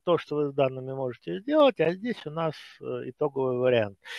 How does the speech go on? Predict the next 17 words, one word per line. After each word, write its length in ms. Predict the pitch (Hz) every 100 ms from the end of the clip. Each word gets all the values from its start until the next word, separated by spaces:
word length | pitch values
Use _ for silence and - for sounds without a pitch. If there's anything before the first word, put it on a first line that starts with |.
| - -
Итоговый 420 | - 185 208 180 175
вариант 380 | 180 185 165 -
может 260 | 165 156 135
заполняться 680 | 151 170 165 170 160 - 175
вручную, 640 | 185 202 302 330 311 202
но, 1040 | 196 269 233 185 156 147 139 139 135 139 139
значит, 280 | 139 - -
вот, 160 | 127 131 _ -
э, 40 |
наличие 1000 | 127 123 120 123 143 160 185 151 - 143
двух 280 | 131 151 -
верхних 440 | 147 123 143 -
окон 380 | 165 - 277 277 - - - - _
позволяет 560 | 143 139 165 214 196 165
это 240 | 151 139
сделать 320 | 127 139 139
быстрее. 720 | 120 123 - - 120 101 92